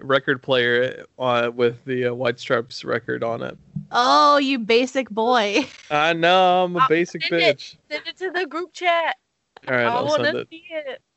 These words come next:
Speaker 3: What's your last picture
Speaker 1: I
Speaker 3: on
Speaker 1: just
Speaker 3: your
Speaker 1: wanna
Speaker 3: phone?
Speaker 1: say it is actually a pretty
Speaker 2: Um,
Speaker 1: good picture.
Speaker 3: We'll
Speaker 2: I think
Speaker 3: post it.
Speaker 2: that I,
Speaker 3: We'll
Speaker 2: I don't have my phone in front of me, but I'm pretty sure I, t-, I was talking to that guy, the Hinge guy that can't tell us apart.
Speaker 3: <laughs>
Speaker 2: And,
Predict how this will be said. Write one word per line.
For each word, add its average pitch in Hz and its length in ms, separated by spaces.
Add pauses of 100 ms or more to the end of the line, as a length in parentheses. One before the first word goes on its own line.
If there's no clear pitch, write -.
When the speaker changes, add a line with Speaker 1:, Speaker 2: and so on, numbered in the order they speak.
(500)
Speaker 3:
What's 277 240
your 285 200
last 233 280
picture 196 240
Speaker 1:
I 220 40
Speaker 3:
on 196 40
Speaker 1:
just 196 180
Speaker 3:
your 202 80
Speaker 1:
wanna 175 120
Speaker 3:
phone? 131 80
Speaker 1:
say 127 240
it 123 260
is 156 220
actually 143 380
a 113 120
pretty 123 180
Speaker 2:
Um, 113 40
Speaker 1:
good 117 160
picture. - 420 (1040)
Speaker 3:
We'll 220 160
Speaker 2:
I 226 80
think 294 120
Speaker 3:
post - 40
it. - 40
Speaker 2:
that 269 280
I, 214 220
Speaker 3:
We'll 247 160 (120)
Speaker 2:
I 214 120
don't 311 100
have 330 120
my 302 180
phone 208 240
in 175 80
front 180 160
of 185 40
me, 175 120
but 175 120
I'm 190 200
pretty 240 200
sure 208 360 (100)
I, 175 160
t-, - 120 (180)
I 185 520
was 175 200
talking 185 340
to 180 300
that 170 200
guy, 170 400 (180)
the 170 180
Hinge 180 260
guy 160 240
that 151 240
can't 151 180
tell 160 120
us 165 120
apart. 156 400
Speaker 3:
<laughs> - 40 (600)
Speaker 2:
And, 180 760